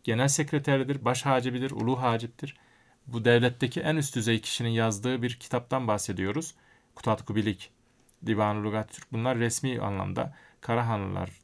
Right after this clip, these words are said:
döneminin aslında bizim Türk Dil Bayramımızın gerçek anlamda kutlanması gereken çok önceki bir dönem olduğunu, Göktürk, e, dönemine kadar götürebiliriz bunu. Pekala. Yani, e,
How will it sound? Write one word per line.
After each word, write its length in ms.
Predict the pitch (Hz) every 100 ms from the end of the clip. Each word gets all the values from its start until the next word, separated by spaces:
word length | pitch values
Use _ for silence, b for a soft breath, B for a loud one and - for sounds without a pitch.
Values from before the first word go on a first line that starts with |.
| -
döneminin 420 | 98 90 101 123
aslında 420 | - - 117 120
bizim 220 | 107 107 110
Türk 260 | - 113
Dil 220 | 135 123
Bayramımızın 680 | 110 104 101 98 101 120 160 b b
gerçek 520 | 135 123 - 139 - b b
anlamda 380 | 120 117 110 107
kutlanması 580 | - - 113 113 113 120
gereken 420 | 107 101 151 160 B B B _
çok 220 | 147 139
önceki 360 | 120 113 120 135
bir 100 | 107
dönem 260 | 107 104
olduğunu, 380 | 98 92 98 95
Göktürk, 540 | 113 120 - 135 - - _ -
e, 60 | - 98 101 101 - 117
dönemine 380 | 110 95 95
kadar 220 | - 113 160
götürebiliriz 640 | 170 151 160 156 151 113
bunu. 180 | 98 95 - b b b _
Pekala. 540 | 113 110 104 104 151 185 B B B B B _ _ -
Yani, 320 | 226 123 135 135
e, 580 | - 110 110 107 107